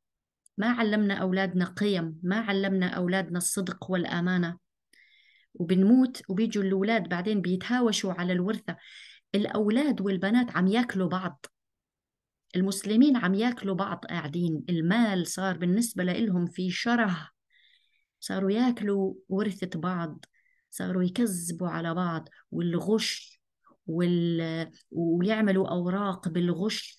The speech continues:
وصا-، والله بدهم ياكلوا بعض بالحياة.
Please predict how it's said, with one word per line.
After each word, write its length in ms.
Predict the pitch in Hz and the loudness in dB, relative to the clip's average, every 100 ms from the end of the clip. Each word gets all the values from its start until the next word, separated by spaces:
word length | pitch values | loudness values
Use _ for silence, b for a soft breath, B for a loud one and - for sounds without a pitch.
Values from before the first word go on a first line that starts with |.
| 190 | -6
وصا-، 380 | 180 208 214 - | -4 -4 -6 -2
والله 560 | 233 254 233 226 233 | 2 4 4 4 0
بدهم 360 | 208 190 190 190 | 0 -2 0 2
ياكلوا 540 | 226 262 233 196 202 | 2 2 -2 -2 -2
بعض 320 | 214 233 180 | 0 0 0
بالحياة. 640 | 175 185 - 185 185 202 | -2 -2 -4 -2 0 -2